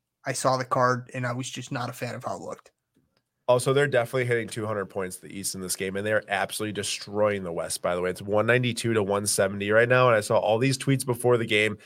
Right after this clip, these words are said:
Speaker 2: "This West team is the best all-star team of all time." Um, I think Dame's for sure going for this M V P right now. Dang, he's bricked. Um, but yeah, uh, pretty interesting card. Uh,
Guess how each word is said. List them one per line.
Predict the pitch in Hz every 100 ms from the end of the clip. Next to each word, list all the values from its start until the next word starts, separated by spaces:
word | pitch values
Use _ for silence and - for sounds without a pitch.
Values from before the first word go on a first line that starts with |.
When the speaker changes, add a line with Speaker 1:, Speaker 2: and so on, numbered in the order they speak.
| - _ -
Speaker 2:
"This | 160 139
West | 160 151 -
team | 151 143
is | 139
the |
best | 143 156 147
all-star | - 147 143 147
team | 139 151 147
of | 139
all | 143
time." | 143 131 135 135 127 - _ _
Um, | - 113
I |
think | 131 160
Dame's | 110 107 104
for | - 101
sure | - 95
going | 87 92
for | 92
this | 92 -
M | 90
V | 85
P | _ 90
right | 80
now. | 87 -
Dang, | - -
he's | 90 90
bricked. | - 95 - - _ _ _ _ -
Um, | 120 117 107 98 85 - _ _ _ _ _ _ _ _ _ _ _ _ _ _
but | 123 123
yeah, | 117 101
uh, | 92 - 98 95 - _ _
pretty | - 156 151
interesting | 123 113 - 110
card. | 104 87 82 -
Uh, | 107 101